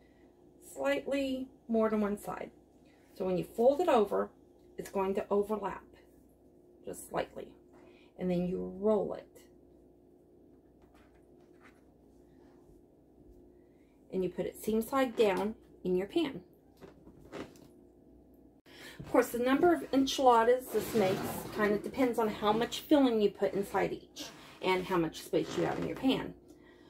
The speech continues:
So I managed to get nine enchiladas. Now I'm gonna take the rest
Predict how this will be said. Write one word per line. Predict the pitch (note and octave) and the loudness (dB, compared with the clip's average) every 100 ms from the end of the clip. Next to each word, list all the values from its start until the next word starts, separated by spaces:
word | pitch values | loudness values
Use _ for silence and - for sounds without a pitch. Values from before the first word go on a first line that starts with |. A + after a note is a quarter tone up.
| - - - - - | -20 -20 -20 -20 -10
So | - G#3 - - | 4 6 6 6
I | D#4 | 8
managed | E4+ D#4+ D#4+ D#4+ - - | 10 10 10 8 6 0
to | |
get | A3 G3+ | 2 2
nine | G3+ G3+ G#3+ A3 | 0 -2 0 0
enchiladas. | A3 - A3 F#3 C3 - - - - - - - - - - - - - - - - - - - | -2 -2 -2 -2 -2 -6 -8 -10 -16 -20 -20 -20 -20 -20 -20 -20 -20 -20 -20 -20 -20 -20 -20 -10
Now | F3+ E3 - | -6 -6 -6
I'm | G#3+ | 0
gonna | G#3 G3 | 0 2
take | A3 - | -2 -2
the | F#3 | 2
rest | G#3 A3 - - | 6 4 2 -6